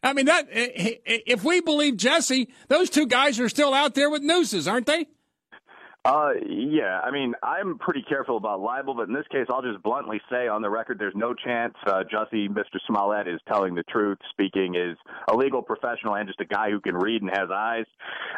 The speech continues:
Speaker 2: Um, in this particular case, the thing that's amazing about this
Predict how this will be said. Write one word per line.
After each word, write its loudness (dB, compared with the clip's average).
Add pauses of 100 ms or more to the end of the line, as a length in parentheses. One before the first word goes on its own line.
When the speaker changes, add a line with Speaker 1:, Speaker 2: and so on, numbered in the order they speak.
Speaker 2:
Um, 2 (180)
in 2
this 0
particular -2
case, -2
the -4 (160)
thing 0
that's -2
amazing -2
about -4
this -4